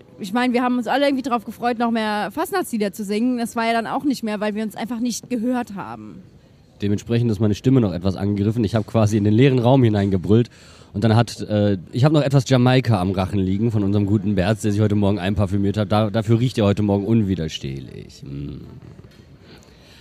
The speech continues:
Speaker 2: Jetzt habe ich ja schon vorgegriffen. Was war denn so der Loser-Moment, der Verlierer des Tages bei euch?
Speaker 1: Also die Verlierer des Spieltages sind meine Biere. Ich, ich, also,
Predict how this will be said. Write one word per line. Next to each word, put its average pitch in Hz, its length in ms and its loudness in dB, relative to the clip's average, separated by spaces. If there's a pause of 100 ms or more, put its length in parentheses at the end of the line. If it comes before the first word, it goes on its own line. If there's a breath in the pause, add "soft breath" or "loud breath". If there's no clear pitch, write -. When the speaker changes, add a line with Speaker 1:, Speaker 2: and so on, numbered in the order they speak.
(360 loud breath)
Speaker 2:
Jetzt 131 160 -4
habe 160 100 0
ich 156 60 4
ja 151 80 4
schon 139 80 0
vorgegriffen. 120 580 0
Was 113 260 -4
war 120 140 2
denn 117 140 -2
so 113 100 2
der 107 140 4
Loser-Moment, 107 680 2
der 101 100 2
Verlierer 113 460 0
des 101 160 -6
Tages 113 300 0
bei 101 80 0
euch? 87 320 -2 (600 loud breath)
Speaker 1:
Also 240 300 0
die 240 140 -2
Verlierer 262 420 -2
des 247 140 -4
Spieltages 262 720 -2
sind 240 360 -2
meine 233 240 -2
Biere. 277 640 -4
Ich, - 240 -10 (100)
ich, 226 240 -10
also, 220 580 -4